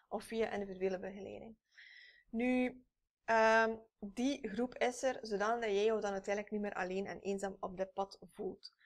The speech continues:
Want wat wij nu aan het doen zijn als collectief, dat is nog nooit eerder voorgedaan. En ik hoor het van verschillende klanten, die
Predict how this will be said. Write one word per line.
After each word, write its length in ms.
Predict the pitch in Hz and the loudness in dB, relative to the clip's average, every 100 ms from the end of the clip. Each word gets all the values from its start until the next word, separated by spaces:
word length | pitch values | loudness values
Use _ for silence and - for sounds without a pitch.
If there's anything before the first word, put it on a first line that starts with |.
| - _ - | -20 _ -2
Want 300 | 220 220 - | 0 0 2
wat 160 | 220 | 6
wij 200 | 226 240 - | 8 6 2
nu 280 | 220 254 | 0 2
aan 140 | - 247 | 2 0
het 140 | 208 | 0
doen 200 | 208 247 | -2 -4
zijn 140 | 247 220 | -4 -4
als 220 | 208 - | -6 -8
collectief, 540 | 208 196 196 269 311 | -8 -8 -8 -10 -8
dat 120 | - | -8
is 60 | 226 | -8
nog 120 | 196 | -6
nooit 280 | 196 214 233 | -4 -2 -4
eerder 300 | - 226 196 | -4 -4 -4
voorgedaan. 600 | 185 185 196 196 - 220 _ - - _ _ - | -6 -10 -10 -14 -16 -18 _ -20 -20 _ _ -6
En 320 | 226 226 226 | 0 0 0
ik 100 | 226 | -6
hoor 200 | - 247 | -2 0
het 120 | 302 | 0
van 120 | - 240 | -2 -4
verschillende 460 | 214 - 220 208 | -4 -6 -4 -4
klanten, 440 | 202 190 190 185 196 - | -4 -8 -8 -14 -18 -18
die 580 | 185 202 208 208 208 | -12 -8 -6 -6 -8